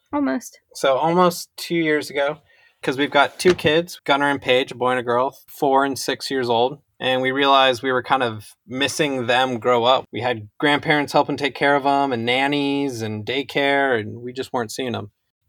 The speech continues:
Speaker 2: We left SpaceX and we got a sailboat and started a project to sail around the world. We did the Caribbean circuit last winter. For the most part, it was the two of us and our two kids on a sailboat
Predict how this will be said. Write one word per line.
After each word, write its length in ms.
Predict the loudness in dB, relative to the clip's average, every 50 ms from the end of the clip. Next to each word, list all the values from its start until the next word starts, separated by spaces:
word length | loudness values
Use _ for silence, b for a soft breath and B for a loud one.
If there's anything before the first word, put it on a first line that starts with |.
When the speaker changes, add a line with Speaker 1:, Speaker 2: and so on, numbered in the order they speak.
| _
Speaker 2:
We 160 | -6 -4 -2 2
left 220 | 2 2 2 2
SpaceX 640 | 0 -2 -2 0 0 2 2 2 2 0 -4 -18 -18 _ _ -6
and 580 | -2 -2 0 0 0 0 0 -2 -2 -4 -4
we 80 | -6 -6
got 360 | -2 0 4 4 4 4 2 _ _ _ -8
a 80 | -6
sailboat 600 | -4 -2 0 2 2 2 2 0 0 -2 -2 -4 _ _ _ _ -10
and 300 | -6 -4 -4 -4 -4 -6
started 380 | -8 -6 -4 -2 0 0 0 -2
a 40 |
project 540 | -2 0 0 2 2 2 0 -2 -4 -4 -6 _ -16 -10
to 440 | -6 -4 -2 -2 -2 -2 -2 -4
sail 380 | -6 -6 -6 -4 -2 0 0 0
around 220 | 2 2 0 0
the 80 | 0 0
world. 320 | 0 0 0 0 -2 -6 _ _ _ _ _ _
We 140 | -6 -4 -4
did 300 | -2 0 0 0 0 -2
the 400 | -4 -4 -2 -2 -2 -2 -4 -6 -8 -12
Caribbean 680 | -6 0 2 4 4 4 2 0 -2 -2 0 0 -2
circuit 480 | -2 0 0 0 0 0 0 0 0 0
last 420 | 2 2 4 4 4 2 0 -4
winter. 460 | -4 -4 -4 -2 -4 -4 -6 -8 -10 _ _
For 180 | -14 -6 -4 -2
the 80 | 0 0
most 280 | 0 0 -2 -2 -4
part, 300 | -2 0 2 4 4 2
it 80 | 0 0
was 460 | -2 -2 -4 -4 -6 -8 -10 -12 -16 _ _
the 60 | -18
two 180 | -8 -2 0 0
of 100 | 2 2
us 240 | 2 2 2 0 -2
and 60 | -4
our 80 | -6 -4
two 220 | -4 -6 -8 -6
kids 340 | -4 -4 -2 -2 -2 -2 -2
on 100 | -4 -4
a 60 | -4
sailboat 520 | -4 -4 -2 -2 0 0 -2 -2 -4 -4